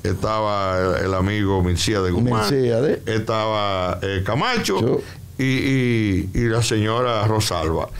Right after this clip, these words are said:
Speaker 1: que, que de manera, óyeme, eso a mí me creó, esa señora pronunciarse y decir que en la historia
Speaker 2: Uy.
Speaker 1: de este país no había, eh, o, eh, pasado por la Procuraduría un individuo como Jean Alain.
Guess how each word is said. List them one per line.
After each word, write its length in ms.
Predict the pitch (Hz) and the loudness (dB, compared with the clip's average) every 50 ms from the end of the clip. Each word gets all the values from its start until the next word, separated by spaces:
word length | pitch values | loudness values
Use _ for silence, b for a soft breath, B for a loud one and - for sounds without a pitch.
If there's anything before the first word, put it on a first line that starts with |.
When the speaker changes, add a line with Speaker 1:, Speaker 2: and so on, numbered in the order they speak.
| B B B B B B | B B B B B B
Speaker 1:
que, 440 | - 139 139 139 139 139 139 139 139 | -4 -2 0 0 0 0 -2 -2 -2
que 140 | 139 143 147 | -2 0 0
de 100 | 143 143 | 0 0
manera, 520 | 139 139 135 131 135 160 196 196 175 156 | 0 0 0 0 0 0 0 0 0 0
óyeme, 440 | 151 175 175 165 151 151 147 143 147 | 0 0 2 0 0 0 0 0 0
eso 260 | 160 160 - 220 208 | 0 0 0 0 0
a 140 | 202 185 180 | 0 0 2
mí 180 | 170 175 180 180 | 2 2 2 2
me 200 | 175 165 143 135 | 2 2 0 0
creó, 420 | 143 131 131 127 123 117 113 - - | 0 0 0 2 2 0 0 -2 -2
esa 200 | 131 139 190 185 | 0 0 0 0
señora 480 | 175 - 156 147 143 135 135 131 127 120 | 0 0 0 0 0 0 0 0 0 0
pronunciarse 720 | 135 117 117 110 110 107 95 - 120 113 110 95 123 110 | 0 0 0 2 2 2 2 2 2 2 2 2 2 2
y 20 | |
decir 380 | 104 101 101 - 117 113 101 - B B B B | 2 2 2 2 2 0 0 -2 B B B B
que 140 | - 175 180 | -4 -2 0
en 100 | 185 180 | 0 2
la 80 | 185 180 | 2 2
historia 800 | 175 180 - - - - - 233 262 294 294 - 320 214 196 190 | 2 0 0 -2 -4 -4 -2 0 0 2 2 2 2 2 2 2
Speaker 2:
Uy. 80 | 180 | 0
Speaker 1:
de 80 | 175 185 | 2 0
este 240 | 208 196 196 190 170 | 0 0 0 -2 0
país 640 | - - 107 95 92 98 98 87 - - - - B B B B B B B B B B B B B - | 0 0 0 0 0 0 0 0 -2 -2 -4 -6 B B B B B B B B B B B B B -2
no 300 | 139 151 180 214 220 208 | 0 2 2 2 2 2
había, 720 | 196 185 190 196 202 190 185 170 156 151 147 - - - B B B B B B B B B B B B - | 2 2 2 2 2 2 2 2 2 2 0 -2 -2 -6 B B B B B B B B B B B B -4
eh, 240 | 139 131 131 127 135 | 0 0 2 2 2
o, 160 | 139 135 123 123 127 | 2 2 2 0 0
eh, 320 | 127 120 - - 120 120 123 | 0 0 0 0 0 -2 0
pasado 520 | 123 127 127 - 139 139 147 156 151 143 135 | 0 -2 -2 0 0 0 0 0 2 2 2
por 140 | 135 123 123 | 2 2 2
la 140 | 127 123 | 2 0
Procuraduría 640 | 117 117 120 113 117 117 113 107 104 107 107 107 110 | 0 0 2 2 2 2 2 2 2 2 2 2 2
un 160 | 120 135 147 | 2 2 2
individuo 720 | 151 147 139 143 131 120 117 127 131 131 123 117 107 101 92 | 2 2 2 2 2 2 2 2 2 2 2 2 2 2 2
como 260 | 107 98 101 98 95 | 2 2 2 2 2
Jean 200 | 90 92 90 90 | 2 2 2 2
Alain. 600 | 92 90 87 87 92 113 135 139 110 85 71 | 2 0 0 0 0 0 0 0 0 0 -2